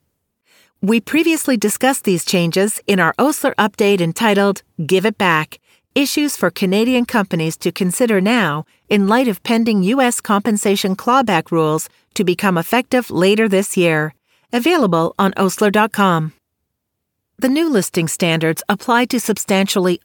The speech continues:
all issuers listed on a U S stock exchange. These include foreign private issuers as well as Canadian issuers filing under the multi-jurisdictional disclosure system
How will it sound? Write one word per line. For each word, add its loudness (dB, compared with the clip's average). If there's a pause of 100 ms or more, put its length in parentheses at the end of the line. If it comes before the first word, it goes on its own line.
all 2
issuers -2
listed 0
on 0
a -2
U 0
S 0
stock -2
exchange. -4 (600)
These 0
include 0
foreign 2
private 0
issuers -4 (100)
as -6
well 0
as 0
Canadian 0
issuers -4 (280)
filing 0
under -2
the 0
multi-jurisdictional -2
disclosure -2
system -4